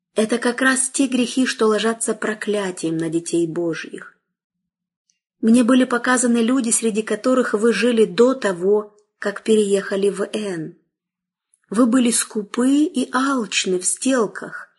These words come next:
пользуясь незнанием или неопытностью людей всякий раз, когда вам предоставлялась такая возможность.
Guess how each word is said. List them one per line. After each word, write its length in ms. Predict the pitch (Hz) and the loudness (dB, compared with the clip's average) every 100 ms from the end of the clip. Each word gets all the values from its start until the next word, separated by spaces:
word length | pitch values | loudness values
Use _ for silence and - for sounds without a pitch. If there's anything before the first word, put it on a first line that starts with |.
| _ _ _ _ _ - | _ _ _ _ _ 0
пользуясь 600 | 277 262 254 247 226 220 | 2 2 4 2 2 0
незнанием 1000 | 214 202 - 208 240 269 247 240 226 _ _ _ | 0 2 2 2 2 2 2 0 -4 _ _ _
или 200 | 247 240 | 0 4
неопытностью 1000 | 233 214 202 226 233 226 220 214 - 220 | 6 6 8 6 6 2 2 0 -2 -4
людей 320 | 214 196 208 | -2 -2 -2
всякий 440 | 196 - 294 294 285 | 0 -2 -2 0 0
раз, 500 | 233 165 156 - _ _ _ _ | 0 -4 -8 -12 _ _ _ _
когда 300 | - 190 202 | -6 0 2
вам 120 | 190 | 2
предоставлялась 800 | 185 190 185 - 185 190 196 190 | 2 0 0 0 0 0 0 -2
такая 340 | 202 190 185 185 | -6 -6 -6 -6
возможность. 840 | 185 190 185 170 - 196 - - | -6 -4 -4 -6 -12 -16 -18 -20